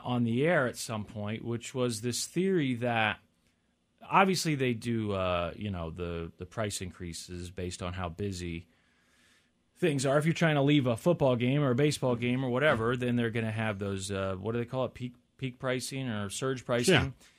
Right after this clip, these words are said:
Speaker 1: We knew that, but there was this rumor that if your battery was about to die on your phone, they were charging you more. That somehow Uber
Speaker 2: Oh, they knew,
Speaker 1: Uh,
Speaker 2: huh?
Speaker 1: yeah, and I always thought that's okay. It's,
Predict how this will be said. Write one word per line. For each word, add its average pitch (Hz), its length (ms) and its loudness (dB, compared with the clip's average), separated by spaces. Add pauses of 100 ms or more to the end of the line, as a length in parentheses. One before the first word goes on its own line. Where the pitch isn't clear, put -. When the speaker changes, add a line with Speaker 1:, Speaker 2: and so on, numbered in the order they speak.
(240)
Speaker 1:
We 170 160 6
knew 240 160 10
that, 113 440 2
but 151 220 0
there 180 140 2
was 180 160 2
this 180 180 0
rumor 196 480 4
that 131 480 4 (380)
if 139 340 2
your 127 220 2
battery 160 520 4
was 127 200 0
about 123 240 0
to 113 80 -6
die 120 300 0
on 107 140 -2
your 98 140 -4
phone, 98 600 -4 (360)
they 113 80 -2
were 117 120 0
charging 170 500 2
you 101 80 -4
more. 73 300 -8 (360)
That 110 120 -8
somehow 147 400 0
Uber 139 340 2
Speaker 2:
Oh, 143 220 8
they 127 180 8
knew, 135 380 8
Speaker 1:
Uh, 117 120 2
Speaker 2:
huh? 127 100 6
Speaker 1:
yeah, 165 160 8
and 180 180 2
I 220 80 6
always 214 160 4
thought 175 220 2
that's - 440 -2
okay. 101 380 -2 (480)
It's, 175 240 4